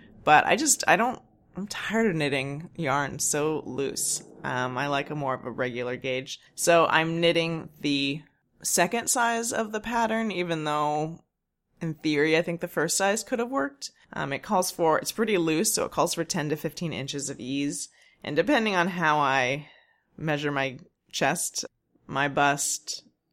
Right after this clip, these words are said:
ten to fifteen would be more like the second one, or it's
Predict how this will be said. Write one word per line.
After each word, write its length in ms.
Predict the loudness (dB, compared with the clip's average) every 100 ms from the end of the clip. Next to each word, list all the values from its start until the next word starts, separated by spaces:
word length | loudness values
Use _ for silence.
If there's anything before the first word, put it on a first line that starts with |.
| _
ten 240 | 0 2 2
to 80 |
fifteen 560 | 2 2 0 -4 -4 -2
would 380 | 2 2 2 0
be 100 | -4
more 240 | -2 -2
like 220 | -2 -4
the 80 | -4
second 380 | -4 -2 -4 -8
one, 300 | -8 -8 -8 -14 _ -20 _ _ -14
or 240 | -4 -2
it's 340 | -2 -2 -4